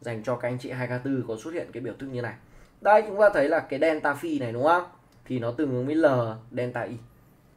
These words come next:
Đó, có nghĩa là phi của chúng ta là cái từ thông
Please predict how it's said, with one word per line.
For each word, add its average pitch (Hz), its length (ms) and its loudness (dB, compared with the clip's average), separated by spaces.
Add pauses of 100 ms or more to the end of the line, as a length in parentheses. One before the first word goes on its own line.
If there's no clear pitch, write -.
(120)
Đó, 117 260 -2
có 120 80 2
nghĩa 175 120 0
là 160 120 2
phi 175 340 -4
của 113 120 -6
chúng 113 140 -12
ta 139 180 2
là 117 100 -2
cái - 260 -8
từ 180 180 10
thông 202 340 6